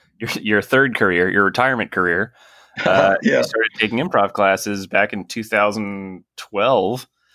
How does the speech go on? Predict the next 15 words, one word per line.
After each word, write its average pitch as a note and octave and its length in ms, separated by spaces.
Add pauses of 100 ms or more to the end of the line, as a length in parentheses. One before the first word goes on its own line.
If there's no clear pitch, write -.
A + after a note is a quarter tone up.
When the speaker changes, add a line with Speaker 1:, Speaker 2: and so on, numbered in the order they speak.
(440)
Speaker 1:
um, F2+ 680
and F2+ 140
I F#2+ 80
was G2+ 120
your G2+ 80
first D3 220
improv E3+ 280
teacher. - 460 (540)
Speaker 2:
You E3 220
were, C3+ 500 (840)
and C#3 120
it B2+ 80
was B2 180
great. A2+ 320 (760)
Um, G2+ 340